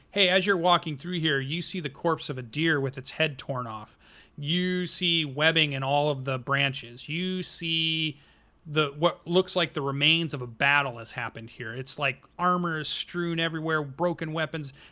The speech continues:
You know, give it an action to the,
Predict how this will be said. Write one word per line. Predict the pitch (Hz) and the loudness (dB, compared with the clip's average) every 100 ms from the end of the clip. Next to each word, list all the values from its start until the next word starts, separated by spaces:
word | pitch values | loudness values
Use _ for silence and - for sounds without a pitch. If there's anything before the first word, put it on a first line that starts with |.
| - | -2
You | 151 | 0
know, | 135 139 - 151 | 0 -4 -14 -2
give | 139 190 | 2 4
it | 214 | 4
an | 170 - _ | 0 -6 _
action | 160 175 - - 151 117 110 120 _ _ _ _ _ _ _ _ _ - | 4 4 2 -4 -2 -2 -8 -16 _ _ _ _ _ _ _ _ _ -8
to | - 151 139 135 120 | -2 -2 -2 -4 -6
the, | 139 | -8